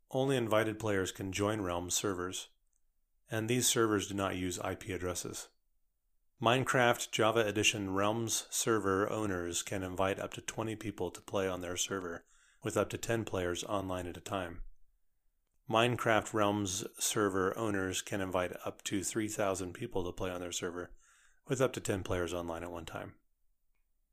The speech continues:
The Minecraft Java Edition Realms servers do not support user-made plugins, but players can play custom Minecraft maps. Minecraft Realms servers support user-made add-ons,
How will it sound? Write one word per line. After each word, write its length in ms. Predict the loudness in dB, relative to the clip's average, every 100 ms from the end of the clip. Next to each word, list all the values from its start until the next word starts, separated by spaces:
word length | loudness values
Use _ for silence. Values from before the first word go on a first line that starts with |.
| _ _ _ _ -4
The 80 | 2
Minecraft 580 | 4 4 4 4 4 4
Java 300 | 6 6 6
Edition 480 | 4 2 2 0 0
Realms 340 | 2 2 -2
servers 600 | -2 0 0 0 -2 -2
do 120 | -2
not 300 | 2 2 2
support 460 | -2 -2 0 0 0
user-made 600 | 0 2 0 0 -2 -2
plugins, 520 | -2 0 -2 -4 -8 _ -20 -20 _ -10
but 100 | -2
players 300 | 4 4 4
can 280 | 2 2 2
play 200 | 0 0
custom 480 | 0 -2 -2 -2 -2
Minecraft 540 | -4 -6 -6 -6 -8
maps. 420 | -10 -10 -10 -12 -14 _ _ _ _ _ _ _ _ _ _ 0
Minecraft 600 | 4 4 4 4 6 4 0
Realms 520 | 2 2 2 -2 -2
servers 720 | -2 2 4 4 2 2 -2
support 640 | -2 -4 -2 2 4 4 0
user-made 640 | 0 2 2 0 -2 -2
add-ons, 580 | -2 0 0 -2 -4